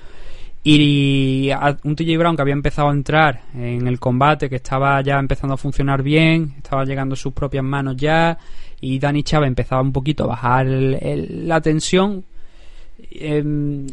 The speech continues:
lo, lo mandó a la lona en ese momento. Lo mandó, lo sacó, lo puso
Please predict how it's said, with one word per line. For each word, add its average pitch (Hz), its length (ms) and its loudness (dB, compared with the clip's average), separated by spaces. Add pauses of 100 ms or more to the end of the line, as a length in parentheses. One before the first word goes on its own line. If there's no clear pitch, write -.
lo, 147 240 2
lo 143 180 2
mandó 135 220 2
a 139 60 4
la 131 60 4
lona 120 280 0
en 123 80 -4
ese - 160 -6
momento. 113 420 -4
Lo 117 80 -2
mandó, 131 420 4
lo 185 120 4
sacó, 175 560 2 (220)
lo 135 160 0
puso 147 1120 2